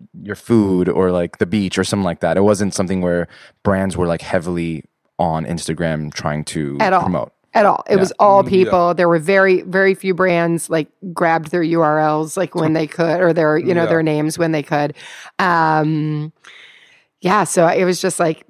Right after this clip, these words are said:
Speaker 2: you know, pulling teeth. And then eventually, you know, they started to, um, and that's where the game changed. But even, like, what you're talking about, like, I mean,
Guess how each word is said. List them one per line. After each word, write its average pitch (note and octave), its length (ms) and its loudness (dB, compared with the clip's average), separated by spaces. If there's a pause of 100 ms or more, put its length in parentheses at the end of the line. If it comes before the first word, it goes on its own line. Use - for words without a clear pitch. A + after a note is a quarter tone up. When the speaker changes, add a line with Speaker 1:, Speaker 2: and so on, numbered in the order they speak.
(160)
Speaker 2:
you G#3 100 -2
know, E3 120 -2
pulling F3 300 0
teeth. D#3+ 340 -2
And F3 180 0
then F#3 200 0
eventually, F#3 1000 0
you D#3 180 -2
know, E3 240 0
they D#3 180 -4
started D#3 460 -2
to, D3 520 0
um, D3+ 440 -2
and D#3+ 260 -2
that's D3+ 240 0
where E3+ 100 2
the D#3 100 0
game D3+ 280 -2
changed. E3 320 0
But F3+ 140 0
even, F#3+ 300 0
like, D#3+ 200 -4
what F3 260 -2
you're G3+ 120 0
talking E3 400 -2
about, D#3 260 0
like, E3 280 0
I F3 60 -2
mean, E3 200 -2